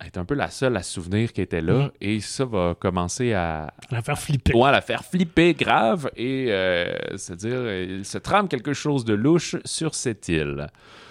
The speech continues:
Speaker 1: Fin du synopsis. C'est vraiment un film qui vaut mieux pas trop en savoir.
Speaker 2: Mhm.
Speaker 1: On va rien spoiler, on va vous laisser le découvrir.
Speaker 2: Ouais.
Speaker 1: Mais tu sais, comme je dis, des fois, on donne jamais de cote ici, mais on a vraiment, vraiment aimé ça les deux.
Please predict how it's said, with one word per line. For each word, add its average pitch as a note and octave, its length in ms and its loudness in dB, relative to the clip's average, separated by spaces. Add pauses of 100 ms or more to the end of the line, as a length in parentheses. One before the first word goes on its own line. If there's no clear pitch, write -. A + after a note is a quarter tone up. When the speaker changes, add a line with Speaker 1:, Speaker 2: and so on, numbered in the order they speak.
(1000)
Speaker 1:
Fin D#3+ 400 0
du A#2 100 -8
synopsis. A#2 880 0
C'est - 180 0
vraiment B2+ 240 4
un F3 100 4
film D3+ 340 0
qui - 280 -8
vaut G#2+ 260 0
mieux C3+ 300 0 (220)
pas C#3+ 140 2
trop D3+ 240 2
en B2+ 60 2
savoir. G#2+ 360 6
Speaker 2:
Mhm. C#3+ 60 6
Speaker 1:
On - 20 4
va C3 140 4
rien A2 180 0
spoiler, G#2+ 500 2
on G#2 60 -2
va F#2 120 -4
vous F#2 140 -6
laisser F2+ 300 -2
le G#2+ 140 0
découvrir. G2 580 0 (220)
Speaker 2:
Ouais. C3+ 140 0 (380)
Speaker 1:
Mais G2 300 2
tu F#2+ 60 -10
sais, B2 240 2 (480)
comme G#2 180 -2
je F#2+ 80 -6
dis, G#2+ 120 -10
des G2+ 140 -4
fois, A#2+ 140 -4
on G2+ 140 -2
donne G2 180 0
jamais G#2+ 200 2
de - 100 -14
cote - 260 0
ici, - 220 -6
mais G#2 160 -4
on F#2 100 -6
a F#2+ 60 -6
vraiment, G#2 420 2
vraiment G2+ 320 2
aimé G2+ 220 0
ça G2+ 140 -4
les G2 100 -4
deux. A2 180 -2